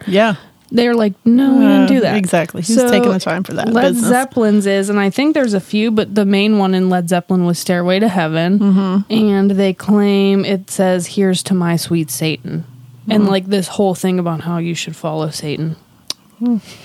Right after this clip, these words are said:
Speaker 1: Interesting.
Speaker 2: <laughs> Okay.
Speaker 1: Yeah.
Speaker 2: So here are some songs that are supposedly backmasked.
Speaker 1: I can't wait.
Speaker 2: But I gotta tell you, another reason why I brought this up is because when I was little, I mean,
Speaker 1: Mm-hmm.
Speaker 2: this was a thing.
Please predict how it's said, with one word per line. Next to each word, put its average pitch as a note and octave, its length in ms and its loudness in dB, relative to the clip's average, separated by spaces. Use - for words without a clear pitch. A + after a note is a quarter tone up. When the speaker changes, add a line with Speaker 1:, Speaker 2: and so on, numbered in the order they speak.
Speaker 1:
Interesting. F#3 560 -8
Speaker 2:
<laughs> - 40 2
Okay. G3+ 380 0
Speaker 1:
Yeah. G3 240 2
Speaker 2:
So - 220 -2
here B3+ 340 0
are D4 120 0
some C4+ 240 2
songs F#3 420 2
that F#3+ 180 0
are F#3+ 140 0
supposedly D#3 640 -4
backmasked. - 720 -12
Speaker 1:
I A3 300 -2
can't A3+ 260 -2
wait. F#3 280 -2
Speaker 2:
But B3+ 100 2
I B3+ 100 0
gotta D4+ 200 0
tell C#4+ 200 0
you, - 260 -4
another B3+ 320 2
reason C4+ 280 2
why G#3+ 140 2
I - 20 0
brought G3+ 260 -2
this F#3+ 180 -2
up G#3 160 -4
is F#3 140 -4
because G3+ 320 -2
when G3+ 160 0
I G#3+ 100 0
was D4+ 160 0
little, A#3 460 0
I B3 120 4
mean, G#3+ 140 6
Speaker 1:
Mm-hmm. G#3 80 2
Speaker 2:
this C#4+ 240 0
was D#4+ 140 2
a G3 100 2
thing. F3 420 -2